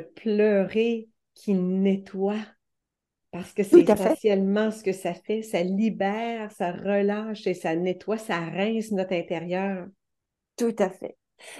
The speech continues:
Speaker 2: C'est pour ça que, que si on pratique l'Ho'oponopono et qu'on le, on, on reste dans des phrases mentales et qu'il se passe rien, ça peut pas marcher. Ce n'est pas, ce n'est pas juste.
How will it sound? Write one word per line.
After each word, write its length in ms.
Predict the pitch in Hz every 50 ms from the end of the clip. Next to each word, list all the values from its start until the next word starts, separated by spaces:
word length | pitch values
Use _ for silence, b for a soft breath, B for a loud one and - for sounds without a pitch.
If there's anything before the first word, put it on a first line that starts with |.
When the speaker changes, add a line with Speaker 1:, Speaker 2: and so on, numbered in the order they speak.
| 247 214
Speaker 2:
C'est 140 | - - 214
pour 160 | 196 196 202
ça 160 | - 262 269 -
que, 300 | - 185 165 156 - - - - -
que 500 | - 202 208 202 196 185 180 170 160 - - - 214 214 214 185 175 165 170 _ _ -
si 400 | - - - - 285 277 262 247 -
on 180 | - 196 196 190
pratique 440 | 196 - - 262 247 - 247 - 208
l'Ho'oponopono 840 | 202 196 196 202 190 202 202 202 202 185 185 190 190 180 - - -
et 180 | - 202 196 196
qu'on 180 | 208 208 196 196
le, 300 | 196 196 180 160 - -
on, 300 | - 170 175 147 156 156
on 40 | 143
reste 340 | 139 - 233 269 254 240 -
dans 140 | 170 170 170
des 140 | 160 170 165
phrases 340 | - - - 165 185 -
mentales 600 | 156 156 160 165 - - 220 285 262 214 185 180 - _ _ _ _ _ - - - -
et 200 | - 180 180 165
qu'il 120 | - 190
se 60 | 165 -
passe 240 | 151 175 - -
rien, 540 | 170 156 170 180 214 247 277 269 220 175 175
ça 420 | 170 - - - - - - 208 175
peut 140 | - 175
pas 120 | 175 190 170
marcher. 420 | 170 165 165 - - 202 175 165
Ce 200 | 170 - - 175
n'est 140 | 165 160 160
pas, 380 | 160 165 160 156 156 151 151 160
ce 140 | - - 147
n'est 80 | 151
pas 120 | 156 160 165
juste. 240 | 160 170 165 -